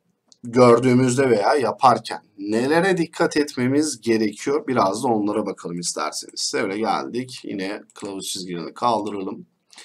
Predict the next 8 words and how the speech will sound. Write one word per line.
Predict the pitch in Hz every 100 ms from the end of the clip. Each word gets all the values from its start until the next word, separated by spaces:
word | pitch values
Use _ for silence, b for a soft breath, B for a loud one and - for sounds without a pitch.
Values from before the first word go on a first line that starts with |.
| B B B B B -
Şimdi | 220 147 - - -
öncelikle | 220 220 226 220 165
arkadaşlar | 127 107 110 98 87 - 156 175 - - - _
eksen | 165 170 - 202
ölçeklerine | 190 165 170 175 170 151 156
dikkat | 147 143 143 135
etmemiz | 123 110 123 120
gerekiyor. | 101 95 - 85